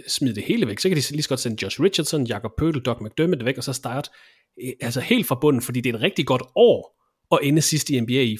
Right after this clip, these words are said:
fordi næste år, til næste års draft, der kommer Victor Wembanyama og Scott We-, eller Scoot Henderson hedder han i to tusind og treogtyve draftet, så det, det vil være et godt år lige at lave en, øh, lave en Tim,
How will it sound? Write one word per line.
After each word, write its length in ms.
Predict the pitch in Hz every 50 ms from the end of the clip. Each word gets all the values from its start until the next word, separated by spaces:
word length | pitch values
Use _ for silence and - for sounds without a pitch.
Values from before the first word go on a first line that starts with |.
| -
fordi 220 | - 110 110 107 - _ -
næste 280 | 135 196 220 - - -
år, 260 | 120 107 - - - -
til 100 | 151 143
næste 200 | 185 190 - 160
års 140 | 131 -
draft, 280 | - - - - - -
der 60 | 147
kommer 300 | - - 190 185 147 117 -
Victor 320 | 147 - - 131 113 117
Wembanyama 640 | 131 127 127 123 120 127 127 120 139 156 151 - - - _ _ -
og 100 | - 123
Scott 240 | - - 139 127 123
We-, 180 | 120 123 120 -
eller 140 | - 127 123
Scoot 300 | - - - 208 233 233
Henderson 380 | - 135 143 131 - - 117
hedder 160 | 107 131 123 104
han 120 | 107 107
i 40 | 117
to 140 | - 147 131
tusind 180 | 127 120 -
og 60 | 117
treogtyve 340 | - - 151 120 - - 113
draftet, 360 | - - 101 113 - - 117
så 80 | - 123
det, 160 | 117 110 107 _ -
det 100 | 127 107
vil 100 | 113 110
være 80 | 107 92
et 100 | - -
godt 160 | - 226 254
år 340 | 208 156 117 101 - _ _ _ _ _ _ -
lige 140 | 143 160 190
at 60 | 165
lave 240 | 143 147 165 180 156
en, 140 | 123 117 110
øh, 80 | 107 -
lave 180 | 127 131 143 180
en 80 | 220 208
Tim, 240 | - 180 160 160